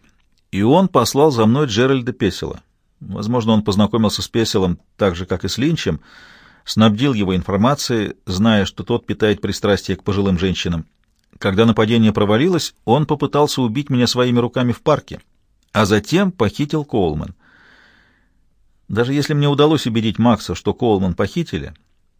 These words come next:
если все усилия полиции округа и Ф Б Р брошены на её розыск, не было гарантии, что они добьются большего, чем я.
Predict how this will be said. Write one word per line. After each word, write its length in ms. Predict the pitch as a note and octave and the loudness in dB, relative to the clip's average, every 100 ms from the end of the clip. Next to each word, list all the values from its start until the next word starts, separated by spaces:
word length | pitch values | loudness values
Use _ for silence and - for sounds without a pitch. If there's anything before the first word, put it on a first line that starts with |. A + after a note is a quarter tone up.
| _ _ | _ _
если 300 | G2 G#2 B2 | -4 -2 -4
все 300 | G#2+ - E3+ | -4 0 0
усилия 560 | D3 C#3+ - E3 C#3 G2+ | 0 -4 0 0 2 2
полиции 540 | A2 A#2+ C#3 - C3 | 2 0 -2 -2 -2
округа 560 | A#2 C#3+ D#3 C#3 A2 G2 | 0 0 2 -2 0 -2
и 240 | F2+ A2+ | 0 -4
Ф 100 | - A2+ | 2 2
Б 120 | A#2 | 4
Р 120 | C#3 | 2
брошены 440 | F#2+ A2 B2+ G#2+ G2 | 2 2 0 2 4
на 80 | G#2 | 4
её 240 | G#2+ G2+ | 4 2
розыск, 420 | C#3 D3+ A#2+ - - - - - - _ _ _ - | 2 -2 -4 -8 -18 -20 -20 -20 -20 _ _ _ 0
не 200 | B2+ E3+ | 2 4
было 180 | D#3 | 4
гарантии, 440 | C3 C#3 D#3+ C#3 A2 | 4 4 2 0 -4
что 180 | - A2 | 0 0
они 140 | C3+ | 2
добьются 460 | B2 G2 C3+ - G#2 | 0 0 -4 -4 -2
большего, 360 | C3+ - F#2+ | -2 -4 -6
чем 160 | - G#2+ | -2 0
я. 220 | F#2 | 0